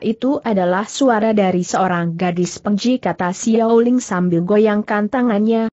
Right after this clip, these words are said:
"Lepaskanlah mereka pergi, aku telah menyanggupi permintaannya." Pek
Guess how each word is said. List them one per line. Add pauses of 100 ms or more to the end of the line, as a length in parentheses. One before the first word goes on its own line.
(120)
"Lepaskanlah
mereka
pergi, (220)
aku
telah
menyanggupi
permintaannya."
Pek